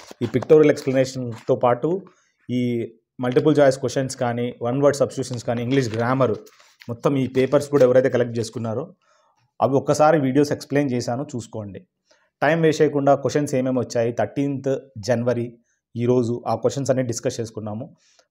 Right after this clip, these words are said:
ప్రీవియస్ క్వశ్చన్స్ ఒక్కసారిగా నేను టూ త్రీ డేస్ నుంచి హెల్త్ బాగలేక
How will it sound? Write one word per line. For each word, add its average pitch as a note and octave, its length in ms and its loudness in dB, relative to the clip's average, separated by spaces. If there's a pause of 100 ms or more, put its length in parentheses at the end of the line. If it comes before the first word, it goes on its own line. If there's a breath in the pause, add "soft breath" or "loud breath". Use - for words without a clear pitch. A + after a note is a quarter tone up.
(100)
ప్రీవియస్ D3 320 0
క్వశ్చన్స్ C3+ 320 -2
ఒక్కసారిగా C3 460 2
నేను B2 200 -4 (120)
టూ A#2+ 120 -4
త్రీ A#2 160 -8
డేస్ A#2 220 -4
నుంచి A2+ 260 -6 (680)
హెల్త్ A#2+ 180 -4
బాగలేక A2+ 400 -2